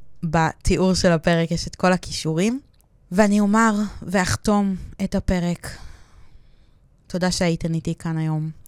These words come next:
גם. נשתמע בפרק הבא, שתעבור עלינו ותתחדש עלינו שבת שלום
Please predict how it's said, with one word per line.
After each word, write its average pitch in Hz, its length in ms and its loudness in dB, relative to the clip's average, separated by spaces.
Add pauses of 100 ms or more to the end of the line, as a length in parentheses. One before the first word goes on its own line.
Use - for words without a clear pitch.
(120)
גם. 147 320 -2 (1080)
נשתמע 196 580 2
בפרק 175 500 2
הבא, 156 240 -4 (380)
שתעבור 180 1000 0
עלינו 160 560 0 (1200)
ותתחדש 165 1000 0
עלינו 156 360 0 (680)
שבת 180 680 -2 (220)
שלום 165 640 0